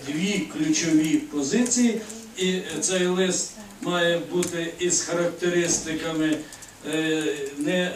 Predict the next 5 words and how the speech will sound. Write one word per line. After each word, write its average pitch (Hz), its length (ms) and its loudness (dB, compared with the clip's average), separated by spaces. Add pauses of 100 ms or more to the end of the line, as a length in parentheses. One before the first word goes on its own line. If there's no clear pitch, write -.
недолугості, 175 1040 4 (380)
пані 165 260 -2
Світлана, 160 680 0 (340)
а 170 340 6 (360)
присутності 185 920 2